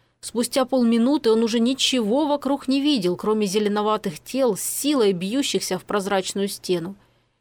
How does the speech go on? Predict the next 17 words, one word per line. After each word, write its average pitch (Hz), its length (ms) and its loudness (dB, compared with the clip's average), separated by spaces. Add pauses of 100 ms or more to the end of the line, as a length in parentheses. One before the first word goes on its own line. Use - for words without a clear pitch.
(180)
Ильнар 240 360 2
всё-таки 277 460 -2
выхватил 202 560 0
из 185 100 -2
кобуры 196 340 0
парализатор, 190 760 -2 (120)
но 202 160 0
в 226 80 0
этот 262 300 0
миг 247 360 0
очередная 214 540 0
тварь 226 320 0
ударилась 208 540 2
в - 80 -14
пузырь, 214 480 0
его 208 260 0
тряхнуло, 196 720 0